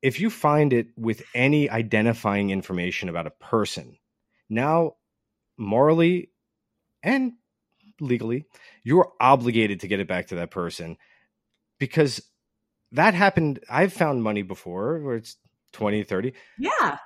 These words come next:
Speaker 2: You found, you, you tur-, you did a
Speaker 1: So
Speaker 2: really
Speaker 1: it was
Speaker 2: nice
Speaker 1: before the
Speaker 2: thing.
Speaker 1: pandemic, and I'm walking dog, and I look down between two cars,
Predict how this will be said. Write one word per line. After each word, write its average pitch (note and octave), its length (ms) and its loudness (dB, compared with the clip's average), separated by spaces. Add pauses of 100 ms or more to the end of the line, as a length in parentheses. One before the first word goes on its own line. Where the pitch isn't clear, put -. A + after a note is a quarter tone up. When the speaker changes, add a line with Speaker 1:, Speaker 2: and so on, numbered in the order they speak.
(280)
Speaker 2:
You B3+ 180 2
found, F4 340 -4
you, F4+ 360 2
you C4+ 220 -4
tur-, B3 300 -2
you A#3+ 280 -4
did E4+ 100 -4
a C4+ 40 -2
Speaker 1:
So F3+ 140 6
Speaker 2:
really - 200 0
Speaker 1:
it D#3 40 4
was D3+ 120 2
Speaker 2:
nice - 80 -8
Speaker 1:
before F3 260 0
the A3 80 0
Speaker 2:
thing. - 80 -4
Speaker 1:
pandemic, B2+ 500 2
and A#2 80 4
I'm A#2 120 2
walking D#3 420 2
dog, B2 460 4 (120)
and C3 180 0
I B2+ 100 2
look C3 240 0
down D3+ 180 2
between C#3+ 240 -2
two D3 160 -4
cars, A2+ 560 2